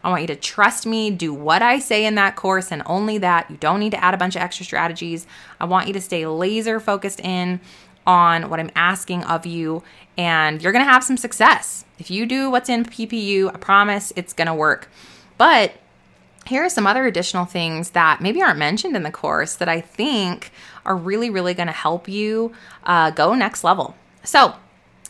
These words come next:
here are five easy must-do podcasting growth hacks for beginners. All right, number one, I want you to focus on one problem. This is one of the, golly, like,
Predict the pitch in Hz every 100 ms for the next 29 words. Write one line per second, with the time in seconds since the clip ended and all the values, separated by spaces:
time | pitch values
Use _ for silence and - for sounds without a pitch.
0 | - - _ - 247 269 196 190 196 -
1 | - 208 226 247 254 240 202 190 196 196
2 | 185 180 214 - - - _ - 196 190
3 | 185 170 185 202 180 175 170 233 349 -
4 | 160 165 - - - - - 185 180 175
5 | 143 90 71 - 180 151 - 214 233 175
6 | 131 180 _ - - - - - 240 269
7 | 392 381 226 202 208 208 - 180 170 165
8 | 170 _ - 127 165 214 226 226 220 226
9 | - - - - 160 151 123 95 101 156
10 | - _ _ 233 262 294 285 226 202 202
11 | 202 185 175 - _ _ _ _ _ _
12 | - 180 170 151 151 127 135 143 -